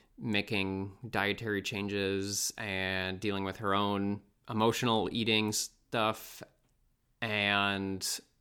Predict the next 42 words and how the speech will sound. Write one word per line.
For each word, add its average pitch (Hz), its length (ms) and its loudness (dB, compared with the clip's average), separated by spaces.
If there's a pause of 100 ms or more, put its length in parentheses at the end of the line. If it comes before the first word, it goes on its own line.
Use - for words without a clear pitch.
(220)
then 98 800 0
depression, 131 680 2 (680)
on 127 160 8
and 123 120 8
off 120 380 6 (280)
throughout 120 340 4
this 120 180 -2
time 117 280 4
period. 110 760 2
But 104 160 6
at 101 80 4
the 101 80 -2
same 110 260 2
time, 107 340 2
all 107 120 4
this 104 220 -4
has 107 100 0
been 104 200 0
really 101 180 0
beneficial 107 560 0
to - 100 -8
not 101 200 2
be 101 120 -2
in 95 80 -4
a 92 40 -4
job 147 340 6
that 135 140 2
was 135 140 0
so 139 180 0
toxic. 135 680 0 (640)
So 117 460 8 (160)
it's 135 140 0
just 139 220 4
been, 151 160 8
like, 110 400 6
it's 131 140 -2
been 127 180 6
a, 117 220 6
a 123 80 4
year 113 480 4
for 104 240 0
her. 131 520 4